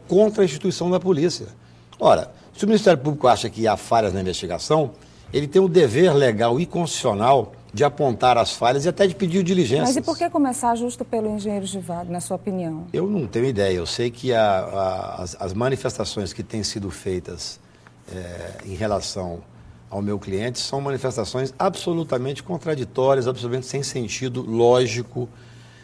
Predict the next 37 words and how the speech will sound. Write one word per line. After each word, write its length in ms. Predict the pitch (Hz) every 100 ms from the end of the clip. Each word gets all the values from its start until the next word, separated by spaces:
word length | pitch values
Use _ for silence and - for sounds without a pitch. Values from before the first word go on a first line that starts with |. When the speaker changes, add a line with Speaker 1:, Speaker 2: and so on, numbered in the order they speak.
| - -
Speaker 1:
Ele, 280 | 104 101 95 - - -
o 40 | -
sim-, 180 | - 127
o 40 | -
simples 260 | 131 113
fato 280 | - 127 123
dele, 360 | 120 120 107 104 - - -
dele 180 | 117
falar 420 | 110 123 110 120 120
alguma 300 | 104 113 101
coisa 540 | 110 104 90 98 87 - - - -
em 80 | 107
nome 200 | 110 107
do 100 | 104
meu 140 | 104
cliente 240 | 101 123 151
não 80 |
justifica 400 | 156 160 123 160
absolutamente 680 | 165 160 151 160 143 147 147
nada. 260 | 131 90 85
Agora, 220 | 98 127
é 40 |
claro, 380 | - 143 87 76 - _ - - - - - - -
eu 380 | 135 175 196 202 - - _ -
entendo 520 | 131 - 139 147 147
que 140 | 123
essa 200 | 131 123
investigação 520 | 120 113 110 101 110
do 60 | 98
Ministério 300 | 95 92 92
Público, 320 | - 143 143
ela 160 | 120 101
é 120 | 95 - -
ilegal, 560 | 95 90 76 95 110 120
ela 140 | 92
é 60 | 92
inconstitucional. 720 | 98 101 95 - 110 78